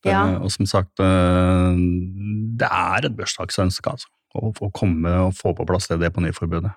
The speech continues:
Speaker 2: Jeg, jeg håper vi kommer dit. For som jeg sier, vi, det er begrenset for hvor lenge du klarer å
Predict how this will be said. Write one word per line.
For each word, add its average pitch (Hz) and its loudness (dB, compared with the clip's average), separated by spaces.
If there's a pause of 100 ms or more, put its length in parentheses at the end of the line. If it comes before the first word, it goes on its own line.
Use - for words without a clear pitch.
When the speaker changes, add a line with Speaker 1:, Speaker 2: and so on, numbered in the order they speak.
(140)
Speaker 2:
Jeg, 98 2
jeg 98 4
håper 87 0
vi 90 2
kommer 85 0
dit. - -4 (480)
For 104 0
som 120 2
jeg - -2
sier, 117 2
vi, 123 2
det 120 -4
er 120 2
begrenset 107 2
for 135 0
hvor 107 4
lenge 101 2
du 92 2
klarer 87 0
å 92 4